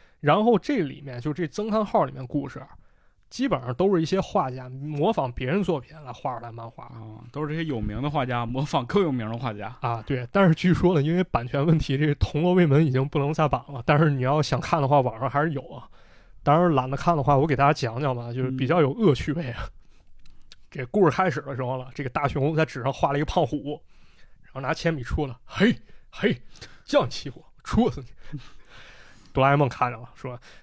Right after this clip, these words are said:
Speaker 1: ：“哎，你这不行啊，你这不行，来，我教你一法啊，你把你零花钱给我。”然后说完，呜，钻抽屉里了。
Speaker 2: 嗯。
Speaker 1: 啊，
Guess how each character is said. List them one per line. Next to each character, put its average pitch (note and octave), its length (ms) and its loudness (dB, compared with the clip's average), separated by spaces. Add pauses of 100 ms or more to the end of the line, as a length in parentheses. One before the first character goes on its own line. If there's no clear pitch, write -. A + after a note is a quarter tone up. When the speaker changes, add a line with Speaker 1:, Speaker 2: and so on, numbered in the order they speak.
(140)
Speaker 1:
：“哎， G#2+ 320 -14
你 A2+ 220 -18
这 D3+ 120 -2
不 - 160 -2
行 - 180 -2
啊， C3 200 -10
你 C3 80 -12
这 A#2+ 60 -8
不 C#3+ 80 -4
行， B2+ 120 -4 (120)
来， C3 120 2
我 B2+ 80 6
教 D#3+ 220 4
你 D3+ 80 2
一 D3+ 40 4
法 D#3+ 140 -2
啊， D#3 280 -4
你 C#3+ 80 -2
把 E3 160 4
你 C3+ 180 -2
零 C#3+ 120 2
花 F3+ 120 4
钱 D3+ 220 -2
给 A#2 140 -10
我。” A2+ 120 -14 (480)
然 C#3 160 -4
后 D#3 80 0
说 - 180 -4
完， D#3+ 200 2 (240)
呜， F3+ 300 4
钻 D3 280 0
抽 C#3+ 180 2
屉 A#2+ 100 2
里 C3+ 100 -8
了。 - 180 -20 (280)
Speaker 2:
嗯。 C3+ 300 -8
Speaker 1:
啊， A#2+ 200 -6